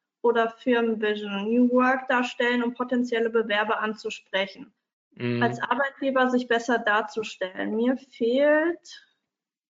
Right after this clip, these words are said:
Speaker 1: die Freigabe, etwas auszuprobieren. Wo, wie finde ich, Moment,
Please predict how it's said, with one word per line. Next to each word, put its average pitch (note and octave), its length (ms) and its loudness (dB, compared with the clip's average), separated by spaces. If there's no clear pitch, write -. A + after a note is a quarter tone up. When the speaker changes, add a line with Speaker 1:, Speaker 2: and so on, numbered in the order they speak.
Speaker 1:
die B3 80 4
Freigabe, C4 680 2
etwas A#3+ 360 -2
auszuprobieren. C#4+ 1160 0
Wo, C4 300 2
wie C4 160 4
finde C#4 400 2
ich, C4+ 560 0
Moment, A3+ 640 -8